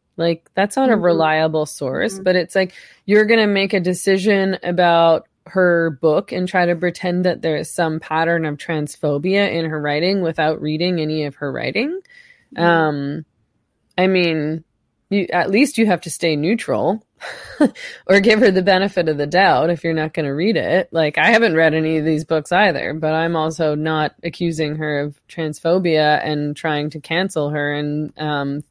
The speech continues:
Speaker 1: saying that she should be dead as a result of something that I haven't read.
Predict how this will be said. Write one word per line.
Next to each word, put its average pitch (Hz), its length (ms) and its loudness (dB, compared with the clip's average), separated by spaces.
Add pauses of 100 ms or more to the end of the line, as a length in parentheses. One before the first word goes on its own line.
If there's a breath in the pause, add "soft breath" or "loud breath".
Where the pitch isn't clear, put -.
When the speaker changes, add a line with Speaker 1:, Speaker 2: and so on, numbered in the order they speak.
(240)
Speaker 1:
saying 156 360 -4
that 151 160 -4
she 160 160 -6
should 151 240 -6
be 147 100 -2
dead 185 420 0 (400)
as 151 180 -2
a 156 60 2
result 151 380 -2
of 147 100 -4
something 156 380 -4
that 143 140 -4
I 147 100 -4
haven't 147 300 -6
read. - 340 -8